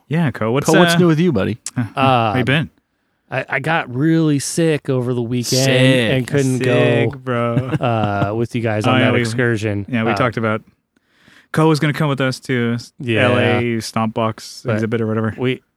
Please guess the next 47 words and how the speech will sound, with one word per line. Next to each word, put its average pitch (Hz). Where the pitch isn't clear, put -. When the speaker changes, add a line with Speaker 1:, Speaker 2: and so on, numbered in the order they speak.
Speaker 3:
uh, 110
my 107
wife 113
and 127
I 113
had 110
free, 113
uh, 104
coupons 117
to 127
the 107
buffet 120
at 113
Barona 113
Casino. 143
Speaker 2:
Fuck 127
Speaker 1:
It 117
came -
with 113
a -
Speaker 2:
yeah. -
Speaker 1:
price, 127
Speaker 3:
And 127
so 135
Speaker 1:
I 131
Speaker 3:
we 135
Speaker 1:
guess. 135
Speaker 3:
went 139
up 156
there 143
on 127
Friday 131
night, 131
and 131
we 123
both 131
woke 127
up 127
Saturday 117
morning, 117
like, 98
sick 98
as 95
a 98
dog. 87
Speaker 2:
Dang. 117
Speaker 3:
So, 110